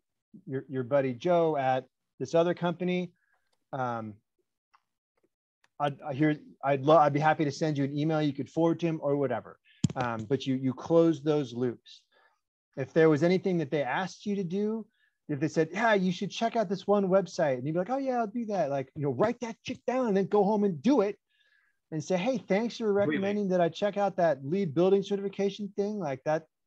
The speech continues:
Speaker 1: like, that's really
Speaker 2: Totally.
Speaker 1: interesting for me. Do you know anyone else who might be involved with that, right? Um, so, Angelica, your question about, about follow-up questions, I, I, when Doctor A mentioned it specifically, it was in the context of an,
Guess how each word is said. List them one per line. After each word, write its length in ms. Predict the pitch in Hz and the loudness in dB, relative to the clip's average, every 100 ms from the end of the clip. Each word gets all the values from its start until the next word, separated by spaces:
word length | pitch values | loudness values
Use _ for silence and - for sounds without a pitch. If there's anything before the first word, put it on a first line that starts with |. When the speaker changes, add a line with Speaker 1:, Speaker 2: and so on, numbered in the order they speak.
| _ _ _ | _ _ _
Speaker 1:
like, 240 | 135 123 | -10 -6
that's 140 | 139 143 | -4 -2
really 80 | 147 | 0
Speaker 2:
Totally. 200 | 160 185 | 0 -2
Speaker 1:
interesting 380 | 170 131 135 | -6 -12 -12
for 100 | 117 | -10
me. 220 | 131 110 - - _ | -10 -10 -14 -20 _
Do 140 | 127 165 | -2 4
you 180 | 190 | 6
know 360 | 175 170 208 202 | 6 6 6 4
anyone 420 | 202 196 190 180 | 2 2 0 0
else 500 | 214 202 196 - - | 0 -4 -6 -12 -8
who 140 | - 170 | -2 0
might 300 | 165 170 170 | 0 -2 0
be 120 | 180 | 0
involved 380 | 175 156 202 185 | 0 2 0 0
with 140 | 147 | -4
that, 180 | 110 95 | -10 -8
right? 260 | 117 139 - _ _ _ _ - | -6 -6 -8 _ _ _ _ -4
Um, 260 | 147 131 - _ _ - _ _ _ - | -2 -2 -8 _ _ -20 _ _ _ -20
so, 400 | - 185 175 156 - _ _ 165 | 0 4 4 2 -8 _ _ -4
Angelica, 340 | 151 196 185 | 4 6 6
your 120 | 165 | 2
question 320 | 170 214 - 190 | -2 -4 -2 0
about, 340 | 165 151 - - | 4 4 2 -6
about 300 | 143 131 - | -4 -4 2
follow-up 260 | 151 170 | 4 4
questions, 320 | 175 180 180 147 | 2 -2 -4 -10
I, 220 | - 143 | -10 -12
I, 40 | 143 | -8
when 160 | 170 135 | -6 0
Doctor 280 | 180 180 160 | 0 0 -4
A 140 | 160 | -2
mentioned 380 | 147 143 151 156 | -2 -2 -4 -8
it 80 | 117 | -10
specifically, 600 | - - 160 151 - 123 | -14 -8 -6 -4 -2 -4
it 500 | 107 _ _ - - | -4 _ _ -14 -2
was 80 | 156 | 0
in 60 | 156 | 0
the 80 | |
context 540 | 139 165 170 165 151 - | 0 -4 -2 -2 -4 -6
of 100 | |
an, 100 | 123 | -6